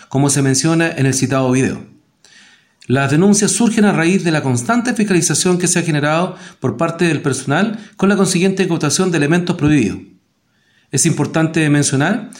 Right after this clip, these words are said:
que el día primero de abril, eh, los internos del módulo se rehusaron a contratar lesiones en un centro asistencial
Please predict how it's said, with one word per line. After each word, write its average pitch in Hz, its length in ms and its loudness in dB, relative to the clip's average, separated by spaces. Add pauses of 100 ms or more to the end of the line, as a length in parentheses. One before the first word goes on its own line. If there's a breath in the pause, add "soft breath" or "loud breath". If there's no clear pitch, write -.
(160 loud breath)
que - 80 -6
el 131 80 2
día 147 140 2
primero 170 300 2
de 202 60 4
abril, 208 480 2 (220 loud breath)
eh, 131 280 0
los 127 160 0
internos 156 440 2
del 147 100 2
módulo 165 460 2
se 156 140 0
rehusaron 151 560 2
a 208 60 2
contratar 170 360 0
lesiones 185 440 2
en 170 100 4
un 147 80 2
centro 175 280 0
asistencial 156 680 0